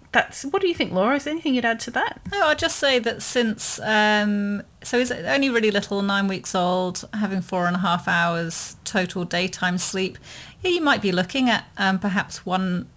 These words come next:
Speaker 2: you know, I, I would suspect he would be on about four naps a day at his age.
Speaker 1: Mm.
Speaker 2: So it might be that one nap is an hour and a half, and then all the other three naps are about an hour each. Um,
Speaker 1: Yeah, that could be a good way to divide it up.
Speaker 2: Mm,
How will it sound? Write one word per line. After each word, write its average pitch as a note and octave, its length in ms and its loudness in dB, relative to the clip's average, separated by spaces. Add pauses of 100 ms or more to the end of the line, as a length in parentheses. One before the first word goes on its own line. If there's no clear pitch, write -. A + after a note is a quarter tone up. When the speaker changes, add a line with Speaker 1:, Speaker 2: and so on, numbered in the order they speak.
Speaker 2:
you G3+ 80 -2
know, F3+ 120 2
I, F#3+ 120 6
I G#3 160 4
would G3+ 140 6
suspect - 480 0
he F#3+ 80 0
would E3+ 120 0
be F3 120 0
on E3+ 120 2
about - 240 0
four E3+ 260 -2
naps - 460 -2 (400)
a G3+ 80 -4
day G3+ 320 -2
at - 80 -6
his G#3+ 160 -2
age. F#3 360 2
Speaker 1:
Mm. F3+ 120 -2 (220)
Speaker 2:
So - 120 0
it G#3 80 2
might A3 220 4
be G3 120 2
that F#3 140 0
one F#3 240 2
nap F3 200 0
is F3+ 120 -2
an F#3 80 0
hour F3 280 4
and F3 100 0
a F3+ 40 2
half, F#3 480 0
and F#3 120 -2
then F#3 160 0
all F3 220 -2 (160)
the F3+ 120 0
other F3+ 160 0
three F3+ 300 -6
naps - 320 -4
are F#3 80 -2
about F3 180 0
an F3+ 100 -2
hour F3+ 340 0
each. - 400 -4 (680)
Um, F#3 640 0
Speaker 1:
Yeah, A#3+ 240 2
that A3+ 140 2
could G#3+ 120 -2
be G3 80 0
a F3 60 0
good E3 200 -6
way E3 160 2
to D#3+ 120 0
divide D#3+ 460 4
it - 60 4
up. F#3 160 6
Speaker 2:
Mm, A3 140 0